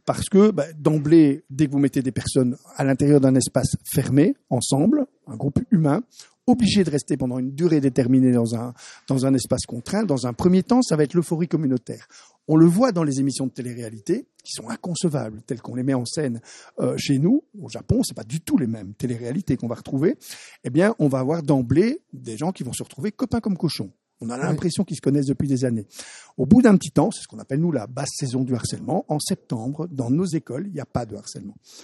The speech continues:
Speaker 1: À partir du mois de, d'octobre, la mi-octobre, il commence à y avoir ce qu'on appelle les premières secousses émotionnelles. On commence à agresser, à s'agresser à l'intérieur des groupes. Comme dans les émissions de télé-réalité, on va commencer à nominer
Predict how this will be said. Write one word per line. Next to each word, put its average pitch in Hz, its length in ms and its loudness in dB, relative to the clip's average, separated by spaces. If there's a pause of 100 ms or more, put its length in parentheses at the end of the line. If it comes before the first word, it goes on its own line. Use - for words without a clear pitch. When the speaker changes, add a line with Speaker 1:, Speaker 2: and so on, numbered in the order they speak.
(160)
Speaker 1:
À - 80 -20
partir 196 400 -2
du 147 140 -2
mois 147 200 2
de, 127 200 -4
d'octobre, 131 500 -4
la 139 80 0
mi-octobre, 131 600 0 (440)
il - 40 -20
commence 143 320 -2
à 131 80 -2
y 120 40 -6
avoir 147 200 -6
ce - 60 -12
qu'on 127 120 -6
appelle 151 200 -8
les 180 60 -8
premières 160 240 -4
secousses - 360 -6
émotionnelles. 127 500 -4 (460)
On - 100 -18
commence 151 540 -4
à 131 180 -6 (100)
agresser, 135 680 -6
à 180 80 -10
s'agresser 135 640 -6 (140)
à 113 100 -10
l'intérieur 139 540 0
des 120 80 -6
groupes. - 320 0 (720)
Comme 160 240 2
dans 139 80 2
les 127 160 0
émissions 123 240 2
de 113 60 -4
télé-réalité, 120 800 -6
on 131 60 -8
va 101 80 -12
commencer 104 340 -6
à 170 60 2
nominer 160 520 4